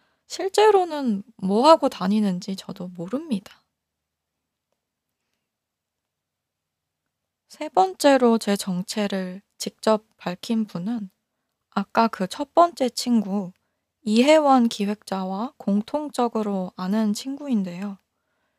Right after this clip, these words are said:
이혜원 기획자와 함께하는 모던 그로테스크 타임스에 관한 소식을 전하다가 저의 필명을 알게 된 친구입니다.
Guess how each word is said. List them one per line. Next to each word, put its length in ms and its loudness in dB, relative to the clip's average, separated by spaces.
이혜원 640 2
기획자와 800 -2
함께하는 840 -4
모던 480 0
그로테스크 640 -10
타임스에 640 -2
관한 560 -8
소식을 520 -4
전하다가 840 -4
저의 460 -2
필명을 760 -2
알게 340 -8
된 240 -8
친구입니다. 880 -6